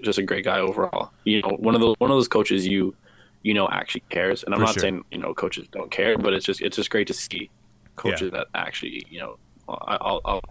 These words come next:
Speaker 1: cut down my swearing, but actually give a hoot about, you know, the players
Speaker 2: <laughs>
Speaker 1: outside of, you know, outside of the field and outside of the pads.
Speaker 2: One hundred percent, and just the way that both he and Nesbitt communicate, you know, the type of, the type of guys where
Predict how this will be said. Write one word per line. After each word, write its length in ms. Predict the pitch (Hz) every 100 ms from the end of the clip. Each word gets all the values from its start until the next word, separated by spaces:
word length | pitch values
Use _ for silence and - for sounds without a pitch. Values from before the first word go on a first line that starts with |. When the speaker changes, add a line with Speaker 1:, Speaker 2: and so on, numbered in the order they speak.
| - -
Speaker 1:
cut 140 | -
down 160 | 117 107
my 100 | 98
swearing, 220 | - 95
but 80 | 98
actually 260 | - 110
give 140 | 104 107
a 80 | 98
hoot 220 | 107 90
about, 260 | 90 90
you 60 | 85
know, 60 | -
the 80 | -
players 460 | - 90 127 113 117
Speaker 2:
<laughs> 40 |
Speaker 1:
outside 420 | 87 - 73 78 -
of, 220 | - - -
you 100 | -
know, 200 | 92 64 - -
outside 360 | 117 - -
of 60 | 95
the 60 | 87
field 240 | 107 90
and 60 | 90
outside 220 | 73 71
of 60 |
the 60 | 64
pads. 400 | - - - - -
Speaker 2:
One 140 | 127
hundred 220 | 143 127
percent, 320 | 107 - 101 104
and 160 | 107
just 180 | 117 -
the 80 | 120
way 240 | 104 113
that 200 | 104 104 - -
both 360 | 113 120 131 -
he 220 | 127 117
and 120 | 101
Nesbitt 400 | 98 98 101 -
communicate, 840 | - 98 104 101 - 104 92 - -
you 80 |
know, 140 | 104 92
the 80 | 92
type 260 | 113 104
of, 260 | 98 82 -
the 80 | 98
type 240 | 113 110
of 120 | 92
guys 540 | 95 92 95 92 87 87
where 520 | 92 87 85 82